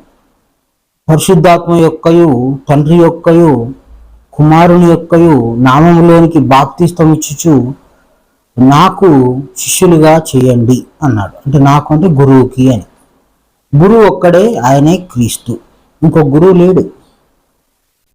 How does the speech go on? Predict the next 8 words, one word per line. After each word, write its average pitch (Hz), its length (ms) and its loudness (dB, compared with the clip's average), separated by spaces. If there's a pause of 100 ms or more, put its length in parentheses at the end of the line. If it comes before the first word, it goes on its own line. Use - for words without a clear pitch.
(640)
ఈరోజు 190 320 2
దేవుడి 185 400 2
దయ 175 300 4
వల్ల 165 500 0
సాకార 175 480 0
భగవంతుణ్ణి 156 840 2
మనం 135 240 0
కొంత 120 640 -4